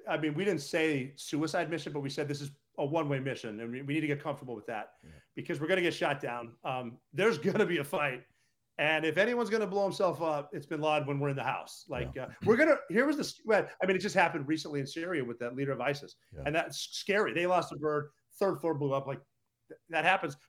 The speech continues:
Speaker 1: The scariest part was we're gonna run out of fuel, and we're gonna be stuck in Afghan-, or Pakistan.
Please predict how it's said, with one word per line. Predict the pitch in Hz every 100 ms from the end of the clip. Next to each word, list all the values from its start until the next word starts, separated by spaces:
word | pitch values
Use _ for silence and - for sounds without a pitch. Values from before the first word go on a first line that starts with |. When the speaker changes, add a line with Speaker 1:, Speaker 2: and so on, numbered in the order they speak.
| -
Speaker 1:
The |
scariest | - 226 277 269 -
part | 175 151
was | 151 151 _ _ -
we're | 147 220
gonna | 294 190
run | 185
out | 147
of | -
fuel, | - 185 95 - _ _ _ _ _ _
and | 135 143
we're | 185
gonna | 220
be | 214
stuck | 156 190 160
in | 156
Afghan-, | 139 143 147 160
or | 147
Pakistan. | 135 170 165 -